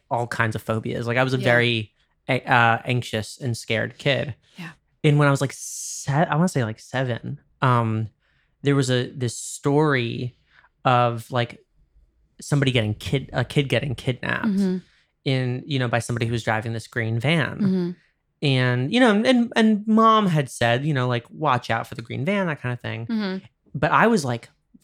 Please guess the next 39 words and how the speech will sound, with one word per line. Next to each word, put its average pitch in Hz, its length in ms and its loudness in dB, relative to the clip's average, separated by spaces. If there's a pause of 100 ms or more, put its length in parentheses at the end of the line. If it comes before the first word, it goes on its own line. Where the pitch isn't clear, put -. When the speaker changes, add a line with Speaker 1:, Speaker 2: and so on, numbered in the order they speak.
(120)
Speaker 1:
freaking 123 560 -4
out 110 180 -4
about - 300 -6
it, 214 60 -4
like, 214 160 4
Speaker 2:
Mm-hmm. 190 160 2
Speaker 1:
really, 131 160 0
really 123 160 -8
scared 127 280 -12
about 131 280 -8
it, - 180 -10 (120)
to - 80 -16
the 135 60 -6
point 143 240 -2
where, 131 120 0
like, 120 260 -2 (500)
in 147 120 4
the 139 80 6
middle 139 240 4
of, 123 80 2
like, 120 160 -4
my 120 60 -2
computer 120 440 -6
class - 320 -8
or 120 60 -14
something, 117 280 -12
I 110 60 -8
started 110 300 -10
crying - 400 -6
about 285 240 0
it. 269 40 2
Speaker 2:
Aw. 214 680 0 (120)
Speaker 1:
And, 127 520 0 (480)
you 180 100 4
know, 160 80 6
after 156 240 4
class, 151 340 2
like, 127 160 -4
my, 123 220 -2